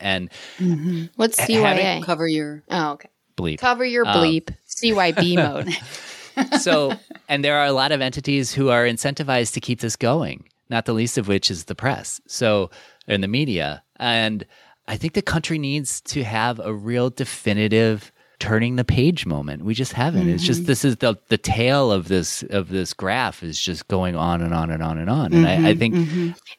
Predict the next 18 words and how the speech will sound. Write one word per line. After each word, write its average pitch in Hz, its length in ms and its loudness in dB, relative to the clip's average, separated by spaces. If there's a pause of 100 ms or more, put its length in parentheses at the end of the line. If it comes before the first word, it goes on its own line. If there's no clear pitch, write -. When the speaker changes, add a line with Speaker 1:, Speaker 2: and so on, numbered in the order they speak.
Speaker 3:
And 330 180 0
just 285 180 -2
the 220 100 0
threat 202 440 -2
of 196 160 -2
it 196 100 0
happening 185 480 -4
again. 160 540 -2
And 170 200 0
this, 180 120 2
it - 20 4
Speaker 1:
Exactly. 131 540 2
Speaker 3:
just 147 100 0
lingering, 190 640 2
like, 165 300 0
"Oh 202 120 -2
my 185 160 0
God." 185 340 0